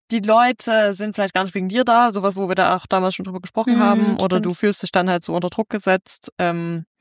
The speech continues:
Speaker 1: oder keine Ahnung, hast eine Angst, dass die eigentlich gar nicht da sein wollen. Ich finde, sowas ist, könnte auch Einsamkeit
Speaker 2: Mhm,
Speaker 1: sein.
Speaker 2: ja, stimmt, guter
Speaker 1: Oder
Speaker 2: Punkt.
Speaker 1: in der Gruppe ist man,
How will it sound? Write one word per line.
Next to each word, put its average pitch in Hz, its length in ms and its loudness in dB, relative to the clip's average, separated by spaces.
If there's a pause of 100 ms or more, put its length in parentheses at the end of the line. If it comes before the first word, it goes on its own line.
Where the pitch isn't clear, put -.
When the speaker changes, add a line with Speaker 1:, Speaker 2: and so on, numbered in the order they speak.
(380)
Speaker 1:
oder 180 100 -4
keine 185 200 -2
Ahnung, 165 120 0
hast 170 100 -4
eine 175 140 0
Angst, 208 260 0
dass 196 100 -6
die - 80 2
eigentlich 180 180 -4
gar 165 100 2
nicht 175 140 -2
da 196 120 4
sein 185 280 -2
wollen. 175 420 0
Ich 185 100 -8
finde, 196 200 -2
sowas 226 240 2
ist, - 160 -12
könnte 202 260 -2
auch 190 140 -2
Einsamkeit 165 500 -2
Speaker 2:
Mhm, 214 60 2
Speaker 1:
sein. 220 420 0
Speaker 2:
ja, 226 180 -2
stimmt, 214 280 -6
guter 220 240 -10
Speaker 1:
Oder 185 160 4
Speaker 2:
Punkt. 180 80 2
Speaker 1:
in 196 60 0
der 190 100 0
Gruppe 208 480 2 (100)
ist - 160 -4
man, 196 200 0